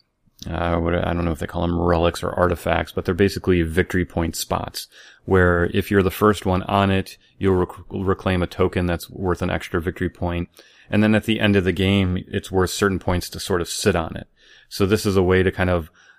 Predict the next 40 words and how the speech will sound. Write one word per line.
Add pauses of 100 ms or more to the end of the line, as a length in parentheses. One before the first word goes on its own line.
(140)
uh,
leverage
maybe
if
you
have
less
ships,
uh,
you
know,
and
you've,
you've
killed
less,
but
you
can (400)
maneuver
over
to,
to
be
on
these
spots
and,
and
your
enemies
otherwise
don't, (260)
uh, (140)
you
know,
dethrone
you
from
them.